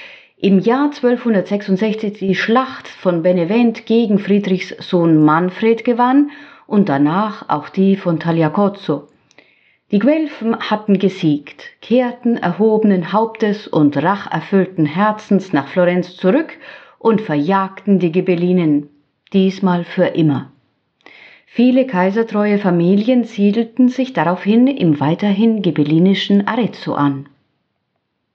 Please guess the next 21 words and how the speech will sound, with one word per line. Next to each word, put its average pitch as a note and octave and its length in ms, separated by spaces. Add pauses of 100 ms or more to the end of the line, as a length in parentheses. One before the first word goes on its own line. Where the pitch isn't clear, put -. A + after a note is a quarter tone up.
(380)
Winston C#4+ 600
Churchill A#3+ 760
sagte F#3+ 600
einmal, A#3+ 540 (300)
holt F#3 380
Niccolò G#3 500
aus, F3+ 540 (880)
die F3+ 160
Italiener A#3 500
seien G3 280
ein G3+ 320
merkwürdiges D#3+ 880
Volk. D#3+ 680
An D#3 180
einem C#4 440
Tag A#3 480
gäbe F#3 320
es - 160
fünfundvierzig A3+ 800
Millionen F#3+ 500
Faschisten, C#4+ 800